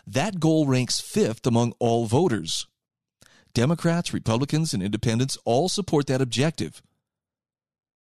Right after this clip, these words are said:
And since the latest, latest, uh, C A P survey in twenty nineteen, the greatest change is the reduced concern over terrorist threats from Al-Qaeda and isis. You know, less than one in four voters now view this as a top,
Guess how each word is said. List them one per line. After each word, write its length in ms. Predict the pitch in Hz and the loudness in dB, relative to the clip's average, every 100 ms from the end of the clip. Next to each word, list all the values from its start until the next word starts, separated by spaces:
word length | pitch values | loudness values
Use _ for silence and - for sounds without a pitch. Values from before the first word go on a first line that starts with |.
| _ | _
And 140 | - 113 | -8 -4
since 220 | 117 107 | -4 -2
the 100 | 104 | -2
latest, 380 | 101 156 - - | 0 0 0 -2
latest, 520 | 120 147 139 - - | 0 2 0 0 -2
uh, 160 | 107 87 | -2 -2
C 280 | - 160 | -2 0
A 60 | 139 | 0
P 120 | 143 | 0
survey 480 | 123 156 143 127 151 | -2 0 0 0 0
in 200 | 120 107 | 0 -4
twenty 280 | - 135 131 | -2 0 2
nineteen, 520 | 120 120 - 120 170 - - - | 0 0 -2 -4 -4 -10 -20 -8
the 80 | 127 | -4
greatest 400 | - 175 247 - | 0 0 -2 -2
change 340 | 170 151 160 | -4 -2 -2
is 160 | 123 117 | -4 -2
the 120 | 127 | 0
reduced 440 | 123 104 147 190 | 0 0 0 0
concern 520 | - 202 - 107 110 - - - | -4 -4 -2 -2 -2 -6 -16 -2
over 300 | 131 117 120 _ - | 0 0 -4 _ -12
terrorist 560 | - 208 185 175 - | -4 0 0 0 -4
threats 300 | - 156 110 | -4 -2 0
from 140 | - 127 | 0 0
Al-Qaeda 520 | 110 - 151 156 78 | 0 0 -2 0 -2
and 100 | 135 - | -6 -4
isis. 540 | 151 170 95 80 - - _ _ _ _ _ _ _ _ - | -2 0 -2 -4 -4 -6 _ _ _ _ _ _ _ _ -2
You 80 | |
know, 80 | 123 | 0
less 180 | 147 147 | 2 0
than 140 | 120 | 0
one 160 | 104 139 | 0 0
in 80 | 151 | 0
four 180 | 151 151 | 0 2
voters 340 | 117 127 139 | 2 2 2
now 140 | 123 | 0
view 400 | 120 123 117 117 | -2 -4 -2 0
this 220 | 120 123 120 | 2 0 0
as 100 | 101 | -4
a 60 | |
top, 400 | - 123 123 - | -2 -2 -2 -4